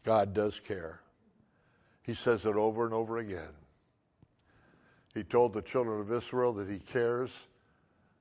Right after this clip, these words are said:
even though he knows they're dirt. Amen. Why don't you turn to the person next to you right now and say, "Are you aware that you're nothing but a dirt clod to God?"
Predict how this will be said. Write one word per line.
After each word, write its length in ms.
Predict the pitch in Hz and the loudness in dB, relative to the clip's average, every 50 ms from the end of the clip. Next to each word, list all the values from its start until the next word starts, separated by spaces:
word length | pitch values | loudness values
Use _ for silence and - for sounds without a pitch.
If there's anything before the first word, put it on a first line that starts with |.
| _ _ _ - - _ _ _ _ _ _ _ _ _ _ - | _ _ _ -20 -20 _ _ _ _ _ _ _ _ _ _ -4
even 260 | 120 117 113 120 117 | -2 -2 0 0 0
though 180 | 113 110 107 107 | 2 2 2 0
he 80 | 104 | -2
knows 320 | 104 107 113 113 117 98 82 | -2 -2 -2 -2 -2 -2 -4
they're 200 | 104 104 95 87 | -4 -4 -4 -4
dirt. 520 | 90 87 110 110 101 82 73 - - - - - - _ _ _ _ _ _ _ _ _ _ _ _ _ _ _ _ _ _ _ _ _ _ _ _ _ _ _ _ _ _ _ _ _ _ _ _ _ _ _ _ _ _ _ _ _ - | -6 -2 0 0 0 0 -4 -12 -18 -20 -20 -20 -20 _ _ _ _ _ _ _ _ _ _ _ _ _ _ _ _ _ _ _ _ _ _ _ _ _ _ _ _ _ _ _ _ _ _ _ _ _ _ _ _ _ _ _ _ _ -10
Amen. 460 | 101 107 110 113 113 113 117 123 117 98 - _ _ _ _ _ _ _ _ _ _ _ _ _ _ _ - _ _ _ _ | -8 -8 -6 -6 -6 -6 -6 -8 -10 -14 -20 _ _ _ _ _ _ _ _ _ _ _ _ _ _ _ -20 _ _ _ _
Why 120 | 117 123 | 2 2
don't 140 | 135 131 - | 2 0 -4
you 60 | 123 | -8
turn 240 | 104 - 127 127 120 | -2 0 0 0 2
to 60 | 113 | 0
the 80 | 113 110 | -4 -4
person 400 | - - 117 117 - - 113 110 | -2 0 0 0 -2 -4 -6 -2
next 260 | 113 113 110 - - | -2 -2 -2 -4 -6
to 60 | - | -4
you 60 | 113 110 | -2 0
right 220 | 107 107 104 101 | 2 2 0 0
now 200 | 104 110 110 110 | -2 -2 -2 -4
and 60 | 110 - | -4 0
say, 120 | - 120 | 0 0
"Are 100 | 110 107 | 2 2
you 240 | 107 113 147 170 160 | 0 0 0 0 0
aware 380 | 139 113 104 107 113 123 127 | -2 -2 -2 0 0 0 0
that 160 | 120 110 104 101 | -2 -2 -4 -4
you're 160 | 107 113 117 | -4 -6 -6
nothing 380 | 117 123 117 - - 120 104 | -6 -6 -6 -6 -8 -10 -8
but 120 | 101 95 90 | -8 -6 -6
a 60 | 92 | -8
dirt 360 | 90 85 104 110 113 113 - | -6 -4 -2 -2 -2 -2 -6
clod 440 | - 95 101 104 101 101 107 117 123 - - - - - - - - - - - - - - | -8 -6 -4 -2 -2 -2 -2 -4 -8 -16 -18 -18 -16 -16 -16 -14 -14 -12 -12 -12 -10 -8 -8
to 60 | 92 | -6
God?" 340 | 80 92 92 92 92 98 | -2 -2 0 0 0 -2